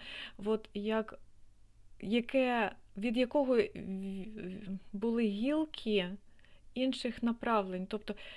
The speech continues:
якась така місцина, або від якої щось відходило, від якої щось спрямовувалося.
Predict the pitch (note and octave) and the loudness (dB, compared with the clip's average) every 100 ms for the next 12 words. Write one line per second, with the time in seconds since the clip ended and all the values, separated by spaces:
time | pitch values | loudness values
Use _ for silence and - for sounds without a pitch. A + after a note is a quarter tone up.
0 | - A#3 A#3 - C4 C4 - - A3+ A#3 | -4 0 0 2 2 2 0 -8 -4 0
1 | A3+ G3+ G3 - - - - - A3 A3 | 2 2 -2 -12 -20 -20 -20 -4 2 2
2 | - - C4+ D#4 D4+ G3+ F#3+ - - G#3 | 2 0 0 2 2 0 -2 -8 -6 0
3 | A#3 G#3 G#3 A#3 A#3 B3 C4+ D4 C#4+ C4 | 2 2 2 2 2 2 2 2 2 0
4 | - C4 B3 A#3+ B3 - - A3 F#3+ F#3+ | 0 -2 -2 -4 -6 -6 0 2 2 0
5 | F#3+ F#3+ F#3 G#3 G3+ G#3+ G#3+ B3+ A#3+ - | 0 0 0 -2 0 -2 -2 -2 -2 -4
6 | A#3+ - - A#3+ A#3 A#3 G#3 G3 F#3+ F#3+ | -6 -6 -2 2 4 4 2 -2 -2 0
7 | F#3+ F#3 - F#3+ F#3 | -2 -4 -4 -2 -2